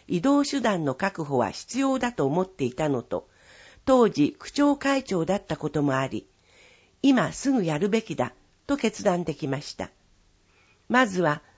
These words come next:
小祖部のみの試行運転という形で、ガソリン代のみで買い物や病院に送迎しています。送迎は許可、登録が不要で、自家用車で運行しています。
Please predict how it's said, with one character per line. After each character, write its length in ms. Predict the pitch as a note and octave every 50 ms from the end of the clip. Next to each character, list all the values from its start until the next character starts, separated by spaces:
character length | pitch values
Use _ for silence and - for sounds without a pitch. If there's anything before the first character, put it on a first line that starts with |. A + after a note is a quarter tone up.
| _ _ -
小 140 | - A3
祖 180 | G#3+ - D4 C#4+
部 120 | B3 A3+ G#3+
の 140 | A#3 C4+ C#4
み 140 | B3+ A3
の 200 | E3+ D3 C#3 -
試 140 | - - -
行 320 | - - B3+ C4 C4+ C4 B3+
運 180 | C4+ C4+ B3+
転 240 | A#3 - E3 D3 C#3
と 220 | C#3 - D3+ C#3+
い 100 | D3 E3 F#3
う 140 | F#3+ F#3 F#3+
形 480 | - F#3 F3 - E3 E3 - - D#3
で、 200 | C#3 C#3 C#3+ - - - - - - _ _
ガ 140 | - E3+ F3+
ソ 180 | G3 - C4 C4
リ 160 | B3 B3 B3+
ン 100 | B3 A3+
代 240 | A3 A3 G#3+ G#3 G#3
の 160 | A3 B3 C#4
み 160 | C4 A#3 F3
で 260 | C3+ C3 A#2 - - -
買 220 | - E3+ G3+ A3 A3
い 20 |
物 260 | G#3 G#3 G3+ G3+ G3+
や 180 | G3 F#3 F3+ F3
病 320 | E3+ F#3 G#3 G#3+ G#3+ G#3 G3
院 160 | G3 G3 G3
に 100 | F#3+ F#3
送 240 | - - F#3+ F#3+ F#3
迎 200 | F#3 F3+ F3 E3+
し 120 | - -
て 80 | - D3+
い 100 | D3 C#3+
ま 140 | C3+ C3+ C3+
す。 220 | - - - - _ _ _ _ _ _ _ _ _ _ _ _ _ - - - _ _ _ _ -
送 320 | - - C4 C4 B3 A#3+
迎 280 | A#3 A#3 G#3+ A3 G#3+ G3+
は 220 | F3+ E3+ F3 F#3+ - _ _ - - _ _
許 180 | - C4+ C4+
可、 260 | - - E3 C#3+ - - _ -
登 240 | G#3+ A3+ A#3 A3+
録 240 | G#3+ A3 G#3 - F#3+
が 100 | F#3+ F3+
不 180 | F#3 - - E3+
要 260 | F3+ F#3 F3+ E3+ D#3+
で、 240 | - D#3+ D3 - - - - - - - - _ -
自 80 | F#3+ A3
家 200 | - C#4+ C#4+ C#4+
用 220 | C#4+ C#4+ C4+ C4+
車 140 | - - D3
で 100 | C#3 C#3+
運 240 | A2 D3+ E3+ F3+ F3
行 220 | - - E3 D#3
し 120 | D#3 - -
て 100 | - D3+
い 120 | C#3 C3+
ま 160 | C3 B2+ C#3 D3
す。 200 | - - -